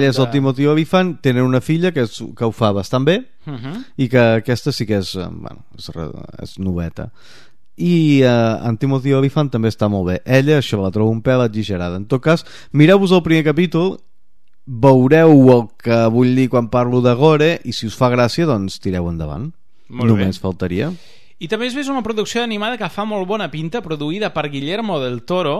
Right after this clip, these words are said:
Speaker 1: que
Speaker 2: Oh, és
Speaker 1: també
Speaker 2: que aquest
Speaker 1: s'ha vist a Netflix.
Speaker 2: És que aquesta està molt bé. A part de produïda, també està basada en unes novel·les de Guillermo del Toro i ell ha contribuït com a guionista. És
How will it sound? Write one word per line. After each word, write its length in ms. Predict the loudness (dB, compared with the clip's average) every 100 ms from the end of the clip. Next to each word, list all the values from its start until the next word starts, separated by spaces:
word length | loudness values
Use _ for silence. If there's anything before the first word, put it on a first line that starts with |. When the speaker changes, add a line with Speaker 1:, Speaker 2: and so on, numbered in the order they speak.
| -6
Speaker 1:
que 80 | -6
Speaker 2:
Oh, 140 | -2 -2
és 60 |
Speaker 1:
també 140 | -2 -2
Speaker 2:
que 80 | 0
aquest 80 |
Speaker 1:
s'ha 220 | 0 -2 -4
vist 220 | -8 -8
a 60 | -8
Netflix. 760 | -8 -12 -14 -14 -14 -18 -10
Speaker 2:
És 200 | -4 -2
que 80 | -2
aquesta 260 | -2 -2 -2
està 220 | 2 2
molt 200 | 4 2 4
bé. 80 | 2
A 60 | 4
part 160 | 2 2
de 60 |
produïda, 540 | 4 6 6 6 4 2
també 380 | 2 2 4 2
està 460 | 2 -2 0 0 2
basada 480 | 2 2 2 2 0
en 80 | 2
unes 440 | 2 2 0 -2
novel·les 640 | -2 2 2 2 2 0 0
de 180 | 0
Guillermo 520 | 0 0 0 0 0 0
del 180 | -2
Toro 320 | 0 0 2 0
i 140 | 0
ell 100 | 0
ha 60 | -2
contribuït 440 | -4 -4 -2 -2 0
com 160 | 0
a 60 | 0
guionista. 540 | 0 0 -2 -2 -4
És 100 | -4